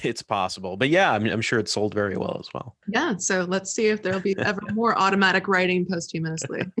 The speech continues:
Speaker 2: <laughs> But yeah, that's our, that's our little Gilbert Haven, um, anecdote within the archives collection. But he was a, a, Gilbert Haven was a good friend of Frederick Douglass, and we're lucky enough to have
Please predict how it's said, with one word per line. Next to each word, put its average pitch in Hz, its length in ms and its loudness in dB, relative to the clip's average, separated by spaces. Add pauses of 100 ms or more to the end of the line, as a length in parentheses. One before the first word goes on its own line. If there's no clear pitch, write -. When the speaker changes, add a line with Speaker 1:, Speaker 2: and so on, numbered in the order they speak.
(280)
Speaker 2:
<laughs> 302 320 2 (380)
But - 100 0
yeah, 196 120 4
that's 190 220 4
our, 185 280 2
that's 214 140 2
our 214 60 2
little 208 240 4
Gilbert 190 340 2
Haven, 175 460 0
um, 165 220 -2
anecdote 170 400 0
within 165 200 -2
the 165 100 -2
archives 160 400 -2
collection. 170 480 -6
But 165 100 -2
he 196 140 2
was 190 120 -2
a, 185 200 0
a, 175 120 -4 (160)
Gilbert 208 200 0
Haven 190 120 0
was 185 140 0
a 180 40 -2
good 170 180 -2
friend 160 340 0 (220)
of 156 180 -4 (140)
Frederick - 240 -4
Douglass, 160 320 -4
and 175 100 -2
we're 170 80 -2
lucky 175 220 -2
enough 170 180 -4
to 180 80 -12
have 170 240 -2